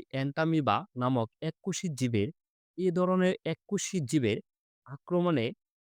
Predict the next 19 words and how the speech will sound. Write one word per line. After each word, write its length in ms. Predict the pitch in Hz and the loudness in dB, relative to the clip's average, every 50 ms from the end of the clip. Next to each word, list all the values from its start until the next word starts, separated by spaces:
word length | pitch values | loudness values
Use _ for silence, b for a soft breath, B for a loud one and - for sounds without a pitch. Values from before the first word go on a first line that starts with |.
| _ _ _ - | _ _ _ -8
অ্যামিবিক 520 | 170 175 180 190 190 180 165 180 180 175 175 226 - 139 113 - | -6 -4 -2 -2 -2 0 2 2 2 2 0 -4 -12 -12 -6 -2
যে 140 | 127 123 117 113 127 - _ _ _ _ _ _ - | 0 0 0 0 -2 -6 _ _ _ _ _ _ -14
আমাশয় 460 | 143 151 165 170 160 - 175 170 165 139 | -10 -6 -4 -4 -2 0 0 0 2 2
হয়ে 160 | 139 139 143 - | 2 2 2 0
থাকে, 200 | 143 151 - 113 110 135 - - | -2 -4 -2 -2 -2 -2 -2 -2
অ্যান্টামিবা 460 | 165 165 151 190 185 185 185 190 180 139 | -2 0 0 2 2 2 2 2 2 2
দ্বারা 180 | 117 104 104 101 160 - _ _ _ _ _ _ _ - - | 2 2 2 2 0 -2 _ _ _ _ _ _ _ -6 -6
সৃষ্ট 260 | 165 160 - - - 208 190 147 120 | -6 -6 -4 -2 2 2 2 4 4
রোগ 160 | 123 147 170 196 - _ - 139 | 2 2 0 0 -2 _ -6 -6
অর্থাৎ, 340 | 139 - - - 107 98 104 - _ _ _ _ _ _ _ _ _ - | -6 -4 -4 -2 -2 -2 -2 -4 _ _ _ _ _ _ _ _ _ -10
অর্থাৎ 400 | 143 151 - - - 113 95 120 - _ _ _ _ _ _ _ _ _ _ _ - | -10 -10 -8 -4 -2 0 0 -2 -4 _ _ _ _ _ _ _ _ _ _ _ -8
অ্যামিবিক 500 | 170 175 190 196 202 185 170 196 196 202 180 165 131 120 | -6 -4 -2 -2 -2 0 0 0 0 0 -2 -2 -2 2
যে 120 | 123 117 113 113 113 - _ - - | 4 4 4 2 0 -4 _ -8 -6
আমাশয় 400 | 135 147 160 160 - - 175 165 151 - | -4 -2 -2 -2 -2 0 0 0 0 0
প্রতিরোধ 340 | 175 156 170 156 156 160 - - - | -2 0 0 0 0 -2 -2 -2 -2
করতে 280 | 170 156 - - 127 107 135 214 - _ _ _ _ _ _ - 120 | -2 -2 0 0 2 2 2 0 -4 _ _ _ _ _ _ -12 -6
যে 80 | 131 127 123 131 | -4 -2 0 0
নিচে 220 | 151 147 - 190 185 - - | 0 0 0 0 0 2 0
পদক্ষেপগুলো 680 | 165 165 170 170 - - - 185 156 139 135 135 110 | 0 2 2 0 0 0 -4 -4 -2 0 2 2 2